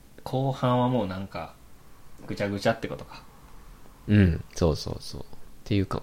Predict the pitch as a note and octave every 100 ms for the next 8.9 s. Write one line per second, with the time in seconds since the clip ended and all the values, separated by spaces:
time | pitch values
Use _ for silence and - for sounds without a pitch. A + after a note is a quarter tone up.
0 | - - C3 A#2+ - C#3 - G#2 G#2 -
1 | F#2 C#2+ B1+ - - - - - D2+ C#2
2 | A#2+ A#1+ A#1+ - A2+ - - - - G#2
3 | G#2 G#2 G#2 G2+ G2+ G2 G#2 G#2+ - -
4 | - - - - C3+ A#2+ B2 - D#3+ E3
5 | B2 G2+ F2+ E2 B2+ - - - - -
6 | - - - - - - - - - -
7 | - G2 G2+ G#2 D3 - - - - -
8 | A#2+ D#3+ D3 A#2 E2+ - F2 -